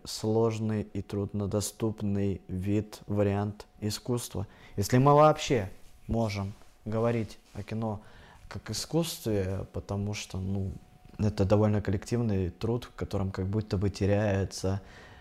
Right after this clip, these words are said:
какая-то авторская задумка, вот именно контакт творца, персоны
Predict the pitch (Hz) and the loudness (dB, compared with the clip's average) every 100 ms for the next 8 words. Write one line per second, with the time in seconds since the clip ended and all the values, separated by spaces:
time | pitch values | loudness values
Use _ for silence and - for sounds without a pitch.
0 | - - _ - - 190 101 202 - 135 | -20 -20 _ -16 0 2 2 0 0 2
1 | 127 - 123 - - 113 107 104 107 104 | 2 0 -2 -2 -2 0 0 -2 -4 -6
2 | 104 120 143 139 - 117 107 101 107 - | -4 -4 -2 -4 -2 0 0 0 -2 -8
3 | - 123 120 120 117 113 110 101 - - | -2 0 2 2 2 2 0 -2 -8 -20
4 | - - - - 139 127 147 143 143 - | -18 -20 -8 2 4 4 4 4 4 -8
5 | - - - - - - - 131 143 143 | -16 -20 -20 -20 -20 -2 2 4 4 2
6 | - - 165 196 190 - _ _ _ _ | -2 2 4 2 -2 -14 _ _ _ _
7 | _ _ _ _ _ _ - - - - | _ _ _ _ _ _ -20 -20 -20 -20
8 | - 151 143 - - 151 156 147 110 | 4 6 6 2 2 2 2 0 -4